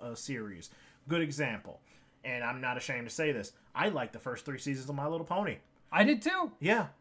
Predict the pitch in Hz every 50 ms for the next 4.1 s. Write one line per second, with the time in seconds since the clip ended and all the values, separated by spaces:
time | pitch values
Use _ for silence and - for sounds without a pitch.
0 | _ - 165 160 156 175 185 190 190 190 180 180 170 - - - 139 156 156 147
1 | - - - 165 147 147 156 151 151 - 151 147 156 156 156 147 156 156 151 143
2 | 156 156 156 151 156 156 - 123 135 127 131 127 127 131 139 139 139 131 131 143
3 | 143 143 139 - 165 214 277 262 226 175 127 127 117 110 107 101 - 143 151 160
4 | -